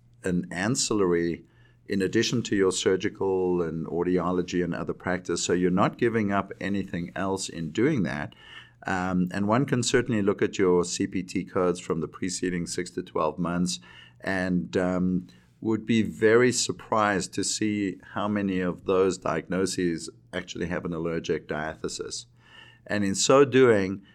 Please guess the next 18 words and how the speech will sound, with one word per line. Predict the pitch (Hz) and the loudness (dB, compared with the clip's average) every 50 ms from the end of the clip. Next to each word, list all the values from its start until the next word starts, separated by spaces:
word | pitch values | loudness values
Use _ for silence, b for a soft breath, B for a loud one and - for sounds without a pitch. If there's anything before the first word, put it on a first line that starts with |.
| b b b | b b b
there's | 107 107 101 120 | 4 6 8 8
always | 123 139 143 139 117 123 | 8 10 10 10 8 8
a | 110 104 104 101 104 104 - - | 8 8 8 6 6 4 2 -2
concern | - 101 98 87 - - - 120 123 120 113 104 101 | -2 -2 -2 -2 0 2 4 6 6 6 6 4 4
that | 98 95 92 92 90 - | 2 0 -2 -2 -4 -4
if | - 95 90 - - | -6 -6 -6 -6 -4
I | - 95 113 117 | -2 0 2 2
start | - - - 113 113 110 107 | 2 2 2 4 4 4 2
doing | 107 107 104 104 104 - | 2 0 0 0 -2 -2
allergy, | - 85 95 104 101 98 - 107 101 104 101 98 90 - | -2 -2 0 0 -2 -2 -2 -2 0 0 -2 -4 -4 -4
the | 98 95 | -4 -4
medical | 87 87 90 90 92 104 - 98 - | -2 0 0 0 0 -2 -2 -4 -2
allergist | - 87 92 95 - - 101 90 - - | -2 -2 -2 -2 -2 -2 -2 -2 -2 -2
will | 92 87 85 | -2 -2 -2
stop | - - - - 98 90 87 - | -2 -4 -2 0 0 0 0 0
referring | 98 92 92 - - 90 82 82 80 | -4 -4 -4 -4 -4 -4 -2 -4 -4
me | 78 78 | -8 -8
patients. | - - 113 143 156 151 - - - - - | -6 -4 -2 -2 -2 -4 -6 -12 -16 -20 -20